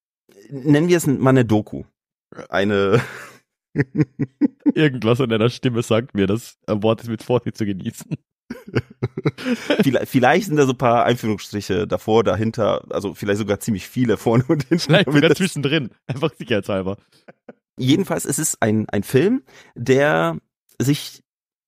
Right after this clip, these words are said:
Speaker 1: ja, der sich mit beschieden-, verschiedenen Themen beschäftigt, mit drei verschiedenen Kapiteln, ähm, in diesem Film. Und zwar geht's einmal um die Bibel.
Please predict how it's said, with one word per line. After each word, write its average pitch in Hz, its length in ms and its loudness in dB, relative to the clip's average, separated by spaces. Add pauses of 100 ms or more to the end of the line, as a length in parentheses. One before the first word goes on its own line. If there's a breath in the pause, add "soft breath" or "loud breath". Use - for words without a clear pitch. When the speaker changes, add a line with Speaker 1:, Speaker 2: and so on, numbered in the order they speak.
(340)
Speaker 1:
ja, 135 300 -6 (300)
der 120 160 0
sich 156 120 -2
mit 156 220 -2
beschieden-, 139 480 -4
verschiedenen 147 720 0
Themen 120 300 6
beschäftigt, - 400 -6
mit 98 160 -6
drei 135 420 2
verschiedenen 117 400 -4
Kapiteln, 101 560 -4 (100)
ähm, 90 500 -2
in 95 100 -2
diesem 87 220 -2
Film. - 240 -4 (580 loud breath)
Und - 140 -2
zwar 135 360 2 (760)
geht's - 180 2
einmal 180 200 4
um 151 80 2
die 117 100 0
Bibel. 92 360 -4